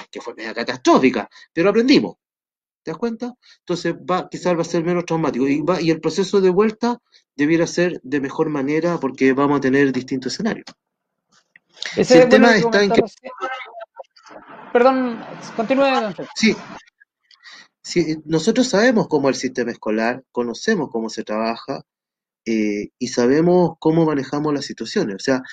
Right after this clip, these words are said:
Speaker 1: cuando tú me haces al principio, "Oye, ¿cuál es la diferencia?", qué sé yo, y que el sostenedor, claro, porque, eh, yo no necesito, y yo siempre se los digo, yo trabajo por objetivo.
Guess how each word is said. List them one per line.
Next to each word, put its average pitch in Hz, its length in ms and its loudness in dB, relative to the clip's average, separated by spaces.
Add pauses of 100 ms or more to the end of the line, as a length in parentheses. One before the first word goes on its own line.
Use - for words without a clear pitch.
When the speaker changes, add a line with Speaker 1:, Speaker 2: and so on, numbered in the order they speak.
(220)
Speaker 1:
cuando 123 240 -2
tú 147 140 0
me 165 80 4
haces 160 140 0
al 147 100 2
principio, 147 460 0
"Oye, 175 180 6
¿cuál 190 180 2
es 190 60 6
la - 20 4
diferencia?", 175 720 4
qué - 80 -8
sé - 200 -6
yo, 190 280 4
y 160 60 0
que 156 100 -2
el 151 60 -2
sostenedor, 160 500 0
claro, 226 220 4
porque, 151 380 0 (540)
eh, 131 300 2
yo 165 140 2
no 196 120 0
necesito, 185 520 -4
y 123 60 -8
yo 165 120 0
siempre 202 300 -2
se 214 80 -2
los 196 120 0
digo, 151 260 -2
yo 135 160 2
trabajo 139 420 -2
por 120 120 0
objetivo. 113 540 -4